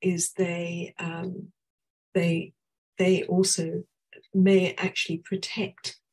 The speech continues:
those vulnerable parts from being hurt again, or again protect the soul or the self from being, um, overwhelmed. And some of the extreme protectors may be something like,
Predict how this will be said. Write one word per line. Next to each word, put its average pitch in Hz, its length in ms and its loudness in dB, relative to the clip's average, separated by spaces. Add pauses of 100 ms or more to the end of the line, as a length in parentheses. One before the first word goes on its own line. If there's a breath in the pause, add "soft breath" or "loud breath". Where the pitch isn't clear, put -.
those 170 240 -2
vulnerable 170 600 -4
parts - 320 -6
from 175 180 0
being 170 200 0
hurt 208 380 0
again, 185 460 -2 (420 loud breath)
or 190 220 8
again 190 400 4
protect - 520 -6
the 190 120 0
soul 180 560 -2 (720)
or 160 340 -2
the 165 100 -4
self - 480 -2 (100)
from 170 280 -4
being, 170 480 -4 (100)
um, 165 320 -8 (100)
overwhelmed. 170 720 -4 (920 loud breath)
And 185 200 4
some 202 220 4
of 190 140 2
the 185 120 4
extreme 185 760 0 (800)
protectors 190 680 2
may 175 160 2
be 180 140 -4
something 185 460 -4
like, 165 400 -8